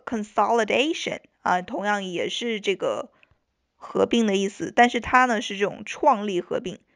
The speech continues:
就是，呃，公司A和公司B合并创立了一个新的公司C。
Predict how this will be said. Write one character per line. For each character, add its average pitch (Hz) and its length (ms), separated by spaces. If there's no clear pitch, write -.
就 - 140
是， 226 260
呃， 190 260
公 294 200
司 - 160
A 277 200
和 262 140
公 254 180
司 254 140
B 247 340
合 - 300
并 220 260
创 220 240
立 202 80
了 175 100
一 175 60
个 185 140
新 320 320
的 233 100
公 185 220
司 190 200
C。 247 380